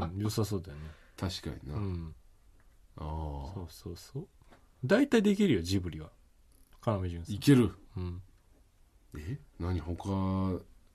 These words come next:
Speaker 2: らそれをまあ、
Speaker 1: うん。
Speaker 2: ラピュタ。
Speaker 1: ラピュタいけるよ。
Speaker 2: いける？
Speaker 1: うん。
Speaker 2: 誰？
Speaker 1: 要潤さん。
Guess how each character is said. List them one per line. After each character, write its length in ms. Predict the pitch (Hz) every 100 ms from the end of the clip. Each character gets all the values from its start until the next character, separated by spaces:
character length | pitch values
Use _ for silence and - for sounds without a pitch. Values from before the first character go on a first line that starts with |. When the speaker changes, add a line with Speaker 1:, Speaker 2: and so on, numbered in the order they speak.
| -
Speaker 2:
ら 120 | 90
そ 120 | 92
れ 60 | 123
を 40 |
ま 300 | 113 95 85
あ、 40 | - - - - _ -
Speaker 1:
う 20 |
ん。 260 | 90 87 90 - - - _ _ _ -
Speaker 2:
ラ 100 | 82
ピ 120 | -
ュ 80 | -
タ。 140 | - - - - - - -
Speaker 1:
ラ 120 | 107
ピ 80 | 98
ュ 40 |
タ 100 | -
い 180 | 90 87 -
け 120 | 107 101
る 80 |
よ。 80 | 107 -
Speaker 2:
い 120 | 95
け 100 | 92
る？ 140 | 87 - - -
Speaker 1:
う 60 |
ん。 280 | 98 92 95 92 - - - - -
Speaker 2:
誰？ 200 | - 101
Speaker 1:
要 80 | 95
潤 180 | 92 90
さ 120 | 87
ん。 100 | 87